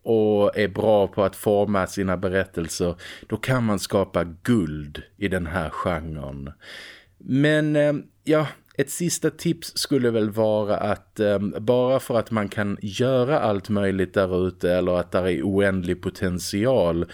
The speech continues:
så ska man nog ändå etablera ett universum med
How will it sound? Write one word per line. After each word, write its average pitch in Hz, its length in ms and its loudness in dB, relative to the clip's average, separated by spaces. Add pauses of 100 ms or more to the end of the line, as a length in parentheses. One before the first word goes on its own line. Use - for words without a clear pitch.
(320)
så - 120 -8
ska 135 200 0
man 139 140 0
nog 135 260 0
ändå 139 360 0
etablera 104 840 2
ett 95 140 -2
universum 92 840 0
med 87 300 -2